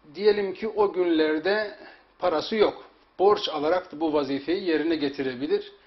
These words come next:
Veyahut da kredi kartı ile kurban satın alıp kurban kesebilir.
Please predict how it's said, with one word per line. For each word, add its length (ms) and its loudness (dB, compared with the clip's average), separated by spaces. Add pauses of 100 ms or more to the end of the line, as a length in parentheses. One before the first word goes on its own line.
(200)
Veyahut 500 2
da 240 2 (180)
kredi 320 0
kartı 380 0
ile 400 0 (300)
kurban 560 -4 (100)
satın 380 -6
alıp 280 -2 (340)
kurban 400 -4
kesebilir. 680 -4